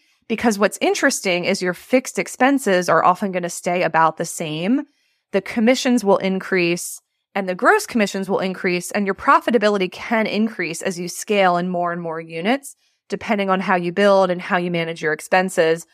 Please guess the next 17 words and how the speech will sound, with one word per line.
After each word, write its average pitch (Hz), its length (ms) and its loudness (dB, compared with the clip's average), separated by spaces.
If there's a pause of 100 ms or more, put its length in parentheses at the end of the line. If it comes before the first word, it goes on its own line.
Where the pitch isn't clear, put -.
(280)
But 202 100 -4
you 214 100 0
really 247 200 4
want 226 140 4
to 214 60 0
be 208 100 2
able 185 140 2
to 180 60 0
see 220 300 -6
what 208 140 0
that 185 200 2
spectrum 190 680 -4
of 170 160 -10
profit's 262 520 0
going 180 260 -8
to 170 60 -6
be 165 400 -8